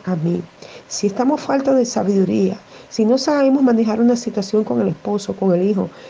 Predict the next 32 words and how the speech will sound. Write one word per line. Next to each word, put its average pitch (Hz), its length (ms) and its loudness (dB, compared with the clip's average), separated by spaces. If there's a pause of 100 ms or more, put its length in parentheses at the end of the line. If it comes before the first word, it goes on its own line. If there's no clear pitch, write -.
(160)
con 196 160 0
el 196 80 0
jefe, 233 360 -2 (120)
con 202 120 0
el 196 80 0
compañero 202 380 0
de 240 80 2
trabajo, 196 460 -4 (340)
mejor 196 280 -2
quedémonos 247 600 -2
callados. 220 500 -8 (1040)
Es 196 80 2
mejor 233 280 2
pasar 226 360 -4
por 240 220 -4
cobarde, 196 580 -2 (400)
es 208 80 0
mejor 220 280 2
pasar 233 440 -4
por, 214 280 0 (2000)
por 202 160 -2
cualquier 226 420 -2
tipo 262 280 -2
de 226 120 0
cosa 214 340 -4
que 226 120 -4
la 196 120 0
gente 208 240 -2
pueda 214 240 -2
pensar 202 480 -4
de 196 140 0
uno 180 300 -2